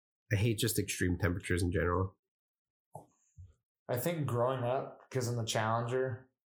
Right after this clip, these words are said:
Speaker 2: um, seventy-one Challenger, we never had A C in it. It's like, I just remember driving places with my dad and then just getting sweaty and being hot was just part of the,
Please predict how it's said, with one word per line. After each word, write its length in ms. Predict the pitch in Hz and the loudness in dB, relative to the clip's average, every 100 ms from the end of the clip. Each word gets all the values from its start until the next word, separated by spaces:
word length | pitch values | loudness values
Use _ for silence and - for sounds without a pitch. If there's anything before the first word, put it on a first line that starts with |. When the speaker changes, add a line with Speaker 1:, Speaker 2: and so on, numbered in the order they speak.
| _ | _
Speaker 2:
um, 400 | 104 101 92 90 104 | -4 -2 -4 -6 -6
seventy-one 500 | - 120 117 110 113 | -2 0 0 0 0
Challenger, 460 | 117 120 120 127 | 0 0 0 -2
we 100 | 113 | 0
never 240 | 113 120 120 | 0 2 2
had 160 | 120 | 0
A 100 | 123 | 0
C 200 | 127 135 | 0 0
in 80 | 127 | 0
it. 200 | 135 135 - _ _ _ - | -2 -4 -10 _ _ _ -8
It's 100 | - | -6
like, 120 | 117 | -2
I 60 | 127 | 0
just 180 | 127 | 2
remember 340 | 143 120 120 123 | 2 2 0 0
driving 400 | 110 107 107 113 | 0 0 0 0
places 360 | 120 113 - 110 | 0 -2 -2 -2
with 100 | 110 | -2
my 120 | 107 | -2
dad 340 | 110 104 107 | 0 0 0
and 100 | 107 | -2
then 120 | 107 104 | -4 -4
just 280 | 104 - _ _ - | -6 -8 _ _ -4
getting 260 | 120 117 | 0 0
sweaty 400 | 113 - 113 110 | 0 0 0 0
and 140 | 113 107 | 0 0
being 180 | 110 104 | 0 0
hot 320 | 104 104 - | 0 -2 -2
was 120 | 104 | -4
just 200 | 104 - | -4 -4
part 260 | - 101 101 | -2 -2 -2
of 160 | 98 98 | -4 -6
the, 280 | 87 87 | -6 -8